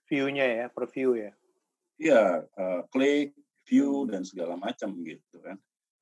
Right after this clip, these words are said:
Speaker 2: Jadi mau nggak mau emang harus ngejar itu. Target hariannya adalah memperbesar itu gitu loh. Ya, akhirnya, <clears throat> eh, kalau kita ngelihat dari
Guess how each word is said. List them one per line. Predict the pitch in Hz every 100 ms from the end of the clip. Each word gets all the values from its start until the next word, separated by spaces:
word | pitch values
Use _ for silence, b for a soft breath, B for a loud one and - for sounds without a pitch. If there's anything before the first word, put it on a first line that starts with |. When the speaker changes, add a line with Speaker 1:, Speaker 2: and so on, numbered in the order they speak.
| -
Speaker 2:
Jadi | - 107 -
mau | 104
nggak | -
mau | - 311
emang | 311 107
harus | 90 90 98
ngejar | 92 92 98
itu. | 98 107 98 87 -
Target | - 98 92 95
hariannya | - 90 85 123 160
adalah | 92 95 - _ _ _ -
memperbesar | 95 - 95 92 95 98
itu | - - 180 147 - -
gitu | - 85
loh. | 76 _ _ _ _ _ _ _ _ _ _
Ya, | 104 98 98 - _ _ _ _
akhirnya, | - - 175 226 330 285 - -
<clears throat> | - - _ _
eh, | 98 95 92 92 85 82 - _ _ _ _ _ _ _ _
kalau | - 98 101 98
kita | 101 - 95
ngelihat | 95 95 -
dari | 90